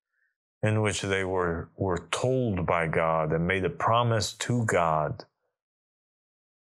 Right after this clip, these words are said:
that they would give victory to his vicegerent, to his servant, Abdullah, in this day and age, and to help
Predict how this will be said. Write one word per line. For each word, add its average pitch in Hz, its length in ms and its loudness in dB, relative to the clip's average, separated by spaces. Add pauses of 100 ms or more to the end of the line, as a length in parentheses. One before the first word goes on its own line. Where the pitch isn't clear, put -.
(260)
that 87 160 0
they 87 100 0
would 85 180 -4
give 82 160 -4
victory 87 520 -2
to 87 180 -4
his 82 160 -2
vicegerent, 85 680 -2 (1000)
to 92 200 -2
his 87 220 -2
servant, 82 600 -2 (600)
Abdullah, 87 800 0 (360)
in 98 140 0
this 87 240 -2
day 85 220 -2
and 78 120 -2
age, 76 500 -4 (1300)
and 95 180 -2
to 87 100 -2
help - 580 -2